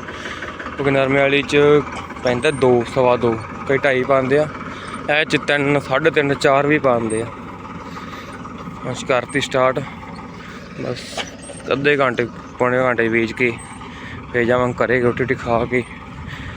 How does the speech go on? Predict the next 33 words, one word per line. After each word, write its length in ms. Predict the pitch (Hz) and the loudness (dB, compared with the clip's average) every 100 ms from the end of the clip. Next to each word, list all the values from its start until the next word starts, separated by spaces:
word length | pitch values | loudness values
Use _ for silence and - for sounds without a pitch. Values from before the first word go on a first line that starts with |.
| - - | -10 -2
ਫਿਰ 160 | 127 117 | 0 2
ਵੇਖਦੇ 240 | 127 151 | 2 2
ਹਾਂ 80 | 139 | 0
ਕੀ 180 | 135 127 | -2 2
ਕਰਦੇ 400 | 131 123 143 143 | 2 2 0 0
ਆ। 80 | 143 - - - - - - - - - - - - - - - | -2 -6 -10 -10 -8 -8 -8 -10 -12 -12 -12 -12 -12 -12 -12 -8
ਨਹੀਂ 160 | 123 127 | -6 0
ਤਾਂ 160 | 131 | 2
ਇਹ 60 | 127 | 2
ਚੱਲੀ 340 | 110 123 135 131 | 2 2 2 4
ਜਾਣਾ 200 | 120 120 | 2 4
ਕੰਮ 240 | 127 120 | 2 2
ਤਾਂ, 100 | 120 | 0
ਮੁੱਕਦਾ 360 | 120 127 123 135 | -2 -2 2 2
ਹੀ 80 | 135 | 2
ਨਹੀਂ। 140 | 131 - - - - - - - - - | 0 -2 -14 -14 -14 -10 -8 -8 -6 0
ਕੱਲ੍ਹ 200 | 143 147 | 2 4
ਅਸੀਂ 220 | 156 131 | 2 2
ਥਾਂ 180 | 147 139 | 0 4
ਤਿਆਰ 200 | 143 139 | 4 4
ਕਰ 100 | 151 | 2
ਗਏ 220 | 143 143 | 4 2
ਸੀ, 160 | 143 151 | 6 6
ਵੈਸੇ 220 | 147 156 | 6 4
ਉਹਦਾ 260 | 147 156 147 | 0 4 4
ਵਲੌਗ 300 | 127 127 135 | 6 6 6
ਨਹੀਂ 120 | 139 | 4
ਬਣਾਇਆ। 320 | 131 131 143 143 - - - - - - - - - | 6 6 4 0 -14 -18 -20 -18 -16 -16 -14 -14 -4
ਸੁਹਾਗਾ 380 | 135 120 117 127 | 2 2 4 2
ਤੜਕੇ 320 | 127 127 135 | 2 0 2
ਮਾਰਿਆ 260 | 135 131 127 | 4 4 4
ਰਾਤ 260 | 120 120 | 2 2
ਤੋਂ, 80 | - | -2